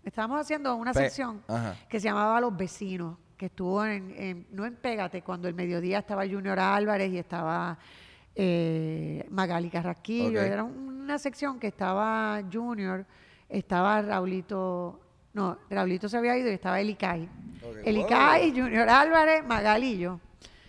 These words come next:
Speaker 1: Y yo creo que nos habíamos ido, eh, eh, grabábamos, teníamos programa por el día, entonces nos íbamos y regresábamos después de un break a grabar, este, unos capítulos más. Y nos fuimos a Aurorita.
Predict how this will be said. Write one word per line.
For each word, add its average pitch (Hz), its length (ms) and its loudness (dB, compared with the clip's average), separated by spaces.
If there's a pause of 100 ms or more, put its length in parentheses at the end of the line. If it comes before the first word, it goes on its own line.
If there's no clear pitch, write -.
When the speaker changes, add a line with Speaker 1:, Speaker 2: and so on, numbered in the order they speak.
(320)
Speaker 1:
Y 214 120 -2
yo 220 140 4
creo 262 140 2
que 277 100 -2
nos 240 140 0
habíamos 208 360 -2
ido, 262 420 0 (640)
eh, - 500 -8
eh, - 100 -18
grabábamos, 220 760 4 (140)
teníamos 202 400 -4
programa 262 480 0
por 262 140 0
el 262 120 0
día, 254 260 0
entonces 208 400 -6
nos 208 180 -4
íbamos 202 580 -2 (360)
y 233 140 0
regresábamos 214 800 0
después 190 300 -4
de 214 80 -2
un 233 120 -8
break 196 340 -4 (680)
a 208 120 4
grabar, 185 440 4
este, 190 680 0
unos 190 200 -8
capítulos 208 500 -4
más. 160 220 -10 (920)
Y 208 100 -2
nos 190 160 2
fuimos 247 360 -4
a 240 60 0
Aurorita. 170 640 -6